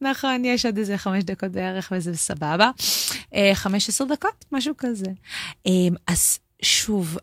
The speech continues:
אני רוצה עכשיו להתמודד עם הבעיה בדקות האחרונות בסיום של השידור שלנו, כדי לסגור מה אנחנו עושים כאשר הלקוח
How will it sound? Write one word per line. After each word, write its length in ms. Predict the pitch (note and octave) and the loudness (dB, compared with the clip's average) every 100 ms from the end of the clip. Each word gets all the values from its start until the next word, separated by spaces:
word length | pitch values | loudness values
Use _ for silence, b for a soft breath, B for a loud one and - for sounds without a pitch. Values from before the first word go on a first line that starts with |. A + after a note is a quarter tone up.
| - | 0
אני 220 | F#3 F3+ | 4 4
רוצה 280 | F3 - C#4+ | 2 2 2
עכשיו 240 | - B3 | 2 0
להתמודד 560 | G3+ G3 - F#3 F#3 G3+ | 2 -2 -2 -2 0 2
עם 100 | G3+ | 2
הבעיה 420 | E3 F3 F3+ G#3 | 2 0 0 2
בדקות 460 | G3 E3+ - B3+ B3+ | 2 -2 -2 0 2
האחרונות 420 | A#3 - G3 F#3+ | 0 2 2 4
בסיום 560 | F#3 E3+ - - F#3+ G#3+ | 2 4 4 4 2 2
של 160 | G#3 | 0
השידור 360 | E3+ - D3+ F3+ | -2 -4 -4 -4
שלנו, 340 | A3 F3 F3 | 0 2 0
כדי 180 | F#3+ D#3 D#3 | 0 -2 -2
לסגור 420 | D#3 D3 A3+ B3+ | 0 2 4 6
מה 200 | A#3 A#3 | 6 6
אנחנו 320 | F4 F4 C#4 A3 | 6 4 4 6
עושים 460 | F#3+ - G3 A#3+ B B B | 6 6 6 4 B B B
כאשר 340 | - E3+ - D4 | -6 -2 2 4
הלקוח 800 | G#3 - - F3+ G#3+ C#4 A2 | 2 0 0 2 2 0 -2